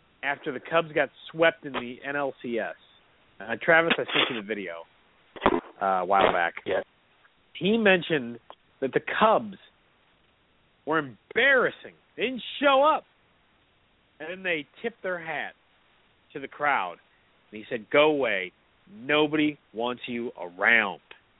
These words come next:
Speaker 1: You didn't show up." And I was like, "It's beautiful. That is beautiful." That
Speaker 2: Yeah.
Speaker 1: is beautiful. And that's coming from somebody who wanted them to, to succeed, who wanted them to go on.
Speaker 2: Yes.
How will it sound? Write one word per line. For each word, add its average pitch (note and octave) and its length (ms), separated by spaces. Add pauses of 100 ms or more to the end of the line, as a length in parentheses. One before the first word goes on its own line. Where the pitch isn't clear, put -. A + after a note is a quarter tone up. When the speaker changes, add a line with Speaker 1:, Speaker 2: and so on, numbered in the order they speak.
(500)
Speaker 1:
You F3 80
didn't B2 220 (100)
show A#2+ 240
up." G2 220
And - 60
I - 140
was - 140
like, - 160
"It's - 100 (100)
beautiful. - 380 (240)
That D#3+ 100
is G2+ 100 (140)
beautiful." C#3 520 (800)
That G3 320
Speaker 2:
Yeah. E3 80
Speaker 1:
is D3+ 160
beautiful. A2+ 400 (760)
And E3 60
that's D#4 200
coming B3 200
from F3+ 220
somebody F#3 400 (260)
who G3 140
wanted G3+ 320
them G3 220
to, D#3 200
to - 240
succeed, G3 520
who - 100
wanted F3+ 260
them G3 80
to - 60
go E3 240
on. F#3+ 180 (2250)
Speaker 2:
Yes. G2 220